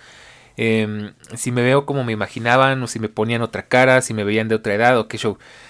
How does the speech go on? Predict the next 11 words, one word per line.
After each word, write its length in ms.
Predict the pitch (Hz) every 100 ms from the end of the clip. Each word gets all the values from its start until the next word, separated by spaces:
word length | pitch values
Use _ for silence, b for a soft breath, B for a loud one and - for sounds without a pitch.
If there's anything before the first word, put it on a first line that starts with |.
| B B _
Quiero 160 | 143 156
saber, 320 | 135 113 107
me 80 | 117
da 80 |
mucha 240 | 127 135 151
curiosidad. 440 | 120 107 107 90 _ B B B B B B _
Pero 140 | 165
bueno, 240 | 180 180 98 b b b b b b _ _ _ _ _ - B
me 120 | 131
los 160 | 135 127
puse 480 | - 202 - 160